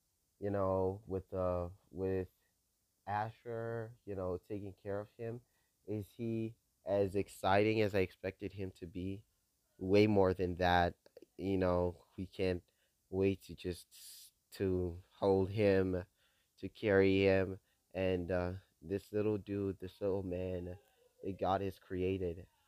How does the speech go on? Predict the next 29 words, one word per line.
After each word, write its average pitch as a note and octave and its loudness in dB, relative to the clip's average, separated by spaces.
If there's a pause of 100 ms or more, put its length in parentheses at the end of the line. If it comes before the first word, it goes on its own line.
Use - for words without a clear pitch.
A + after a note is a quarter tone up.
(120)
he F#2 -6
is F#2 -6 (100)
so F2 -10
precious. F#2+ -14 (1040)
Four G2+ 12
days F#2+ 8
later. F2 8 (880)
Yeah, G2 12
I G#2 12
don't G#2+ 12
know F2 12
what, E2 10
<laughs> - -
I - 12
don't A2+ 12
know G#2 12
what F#2 12
I'm F2 6
doing. F2 10 (540)
I G2 10
was A2 10
trying A2+ 12
to G#2+ 12
do G2 10
that F#2+ 12
guy F2 10
in F2 10
SpongeBob's F#2+ 6
voice. B2+ 6